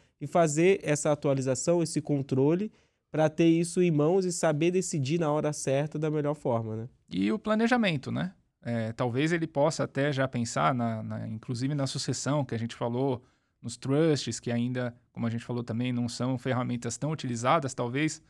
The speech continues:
Speaker 2: passe a fazer um pouco mais de sentido, ou talvez deixar de, de, de já ter o plano de deixar de investir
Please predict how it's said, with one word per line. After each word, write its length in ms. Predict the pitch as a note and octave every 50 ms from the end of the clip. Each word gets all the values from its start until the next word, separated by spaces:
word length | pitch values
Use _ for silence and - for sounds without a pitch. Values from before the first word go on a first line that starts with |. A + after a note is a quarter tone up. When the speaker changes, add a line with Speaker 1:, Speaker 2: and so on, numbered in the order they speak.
| _ _ _ _ _ _ _
Speaker 2:
passe 260 | - C3+ C#3 C3+ - D3
a 40 |
fazer 200 | - C3+ B2+ B2+
um 80 | C3 B2+
pouco 240 | - C3 B2 - B2
mais 160 | B2 A#2+ A#2
de 80 | - -
sentido, 500 | B2 A#2 A2+ - - E3+ F3 D#3 C3+ - - _ _ _ _ _ _ -
ou 200 | C3 C#3 D#3+ D3+
talvez 440 | - C#3+ B2+ A#2 C3 C#3 C#3+ C3
deixar 480 | C3 B2+ B2+ A#2+ - - C3+ D3 D#3+ D#3+
de, 240 | C#3+ - C3+ C3 A#2
de, 320 | A#2+ A#2+ B2 A#2+ A#2+ A#2 A#2
de 600 | A#2+ A#2 A#2+ A#2+ A#2 A2+ A2 A2 A2 A2 A2+ B2
já 220 | B2 A2 A#2+ B2 C3+
ter 160 | - C#3+ C#3
o 60 | C3+
plano 300 | C3+ - C3+ D3+ D#3 C#3+
de 100 | C3 C3+
deixar 400 | A#2+ B2 A#2 - - C#3 D3 D#3+
de 80 | D3 C#3+
investir 500 | C3 C3 B2+ - - - C#3 C3+ C3+